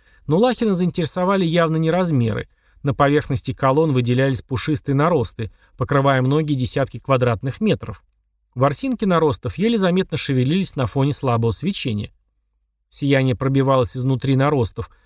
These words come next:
высвечивая какие-то перепонки и мембраны. "Это моховище", — шёпотом сказал Лахин.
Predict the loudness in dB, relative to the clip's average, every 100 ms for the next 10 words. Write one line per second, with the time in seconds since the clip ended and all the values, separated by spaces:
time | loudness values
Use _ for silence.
0 | _ -4 -2 -2 -2 -2 -4 -2 -4 -2
1 | 0 0 0 0 0 0 2 2 2 0
2 | -4 -10 _ _ _ _ _ _ _ -4
3 | 0 0 0 0 0 -2 -6 -8 -12 _
4 | -14 -2 -2 0 -4 -2 -2 0 0 0
5 | -2 -4